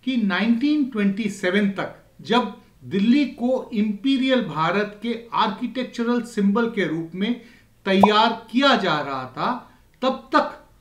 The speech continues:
भारत में ब्रिटिश हस्तियों के करीब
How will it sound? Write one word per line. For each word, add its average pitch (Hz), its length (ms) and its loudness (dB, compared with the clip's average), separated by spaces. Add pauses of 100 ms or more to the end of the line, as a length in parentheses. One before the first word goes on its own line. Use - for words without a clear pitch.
(200)
भारत 202 540 4
में 226 380 0
ब्रिटिश 214 340 0 (300)
हस्तियों 226 440 2
के 240 260 -2 (400)
करीब 247 480 2